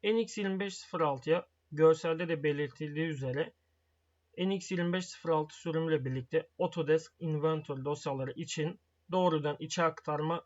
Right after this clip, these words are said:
import desteği yeni bir özellik olarak sunulmuştur. Sağ taraftaki görsele baktığımızda daha önceki sürümlerde N X yirmi üç on iki, N X yirmi dört on iki,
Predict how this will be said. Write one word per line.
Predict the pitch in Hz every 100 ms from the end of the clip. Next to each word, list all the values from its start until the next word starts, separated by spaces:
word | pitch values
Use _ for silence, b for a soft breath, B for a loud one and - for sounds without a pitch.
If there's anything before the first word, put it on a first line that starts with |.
| -
import | 185 160 156 139 -
desteği | 151 131 - 170 - _ _ -
yeni | 180 180 156
bir | 147
özellik | 151 139 156 160 160
olarak | 143 135 175 - - _
sunulmuştur. | - 190 185 175 165 156 - 175 _ _ _ _ _ _ _
Sağ | - - 208 -
taraftaki | 202 185 - 190 190
görsele | 185 185 190 185 175
baktığımızda | 160 - 147 135 131 131 165 185 _ _ -
daha | 165 180
önceki | 180 170 156
sürümlerde | - 165 160 151 139 147 151
N | 151
X | - 156
yirmi | 143 143
üç | 127
on | 135 123
iki, | - - 147
N | 147
X | -
yirmi | 151 143 139
dört | 143 135
on | 135
iki, | 127 -